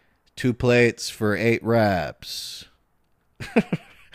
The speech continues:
and, and, and, you know, then you're, you're doing a, a bro split, that's gonna heavily, heavily, um,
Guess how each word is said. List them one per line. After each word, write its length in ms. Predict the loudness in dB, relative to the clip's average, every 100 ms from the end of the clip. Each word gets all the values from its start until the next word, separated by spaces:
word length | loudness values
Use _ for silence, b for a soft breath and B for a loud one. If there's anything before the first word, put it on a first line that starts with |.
| B B
and, 360 | 4 6 6 4
and, 300 | 2 2 2
and, 200 | 2 4
you 80 | 4
know, 140 | 4
then 220 | 6 6
you're, 140 | 6 4
you're 220 | 4 2
doing 240 | 2 2
a, 140 | 0 -4 B B B
a 60 |
bro 320 | 4 8 10 8
split, 440 | 4 0 0 0 b b b b
that's 200 | 2 4
gonna 240 | 6 6
heavily, 640 | 8 8 8 8 8 4 -2 b b b
heavily, 640 | 8 8 10 8 8 4
um, 600 | 2 0 0 -2 -6 -10